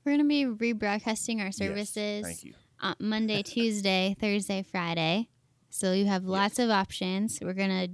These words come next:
Speaker 1: re-air the service at four thirty, six o'clock, and seven thirty P M. So if you wanna get out of the house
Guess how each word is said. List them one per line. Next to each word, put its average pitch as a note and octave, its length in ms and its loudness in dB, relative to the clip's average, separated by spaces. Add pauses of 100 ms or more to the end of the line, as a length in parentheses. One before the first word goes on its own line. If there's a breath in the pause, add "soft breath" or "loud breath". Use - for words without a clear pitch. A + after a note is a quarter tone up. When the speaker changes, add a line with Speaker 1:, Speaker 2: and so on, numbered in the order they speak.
(280)
Speaker 1:
re-air F#3+ 420 0
the F#3 100 -2
service E3+ 500 -6
at D#3+ 180 -10
four F3 220 -6
thirty, G#3+ 520 2 (340 loud breath)
six - 340 -4
o'clock, F3+ 420 -4 (100)
and F3 240 -6
seven E3+ 320 -4
thirty F3 320 -2
P E3+ 240 -2
M. E3+ 240 -2 (480 soft breath)
So E3 480 -2 (140)
if - 80 -18
you G3 140 -4
wanna F3+ 400 -4 (180)
get G3 240 -2 (140)
out F#3 200 0
of F#3+ 160 -2
the F3+ 80 -4
house A3 540 -6